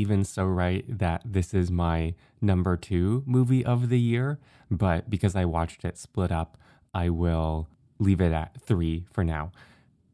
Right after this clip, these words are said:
What I watched was Il Buco, directed by Michelangelo Framartino, and it's an Italian movie about a group of speleologists who, in nineteen sixty-one, explore what winds up being the third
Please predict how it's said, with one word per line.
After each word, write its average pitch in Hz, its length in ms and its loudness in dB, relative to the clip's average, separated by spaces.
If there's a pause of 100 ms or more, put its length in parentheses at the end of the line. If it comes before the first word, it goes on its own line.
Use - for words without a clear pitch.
What 107 180 -4
I 135 140 0
watched 117 480 -4
was 90 400 0 (400)
Il 117 180 2
Buco, 117 640 0 (280)
directed 113 440 0
by 92 360 2
Michelangelo 98 960 2
Framartino, 95 1080 -2 (520)
and 95 300 2
it's - 160 -6
an 92 100 0
Italian 135 400 2
movie 98 400 2
about 92 320 -2
a - 20 -8
group 104 280 -2
of 98 300 0
speleologists 92 1200 -2 (260)
who, 90 380 0 (260)
in 87 240 4
nineteen 104 400 2
sixty-one, 87 880 0 (320)
explore 101 800 -2
what 101 160 -2
winds 92 260 0
up - 140 -10
being 90 340 0
the 87 160 -2
third 92 560 -2